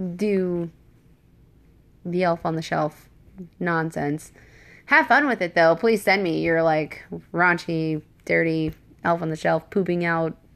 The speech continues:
peppermint balls in the toilet pictures. Would love to see those. Those are always great,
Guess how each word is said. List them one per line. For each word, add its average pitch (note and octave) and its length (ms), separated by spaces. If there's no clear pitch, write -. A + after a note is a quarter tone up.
peppermint F3 520
balls D#3 760
in D#3 280
the D#3 80
toilet F3 440
pictures. D#3 460
Would E3 100
love E3+ 420
to E3+ 100
see D#3 180
those. D3 300
Those D#3+ 200
are D#3+ 100
always D3+ 200
great, D#3 360